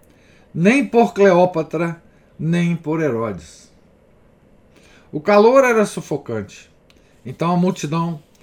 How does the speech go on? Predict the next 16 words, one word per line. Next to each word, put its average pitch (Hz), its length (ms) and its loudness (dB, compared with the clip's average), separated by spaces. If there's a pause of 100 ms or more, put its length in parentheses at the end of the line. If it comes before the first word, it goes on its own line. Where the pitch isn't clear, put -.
(460)
era 160 200 0
tão 214 340 0
densa, 170 480 -4 (840)
quando 165 180 -4
Jesus 180 420 -2
percorria 175 560 -2
a 151 40 -2
rua 160 240 -2
principal, 147 760 -6 (580)
que 180 100 -2
o 185 100 2
cego 196 540 -2
Bartimeu 170 760 -4 (720)
teve 190 260 2
de 175 120 -8
gritar-lhe 175 800 -2